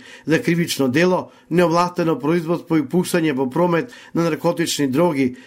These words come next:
психотропни супстанци и прекурсори. Само ех-командирот на прилепската полиција Спирковски не призна вина. Тој до денеска е во куќен притвор во очекување на епилог од жалбената постапка пред апелациониот суд.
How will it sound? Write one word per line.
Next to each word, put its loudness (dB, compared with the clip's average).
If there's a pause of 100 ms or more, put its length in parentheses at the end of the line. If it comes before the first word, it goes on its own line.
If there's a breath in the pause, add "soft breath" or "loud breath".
психотропни 0
супстанци 0 (160 loud breath)
и -2
прекурсори. 0 (460 soft breath)
Само 0
ех-командирот 0
на -2
прилепската 0
полиција 0
Спирковски 0 (300 loud breath)
не 2
призна 0
вина. -2 (340 loud breath)
Тој 4
до 0
денеска -2 (180 loud breath)
е 0
во 2
куќен 0
притвор 0
во 0
очекување 0
на 0
епилог -2 (260 loud breath)
од 2
жалбената 0
постапка 2
пред 0 (120)
апелациониот 0
суд. -2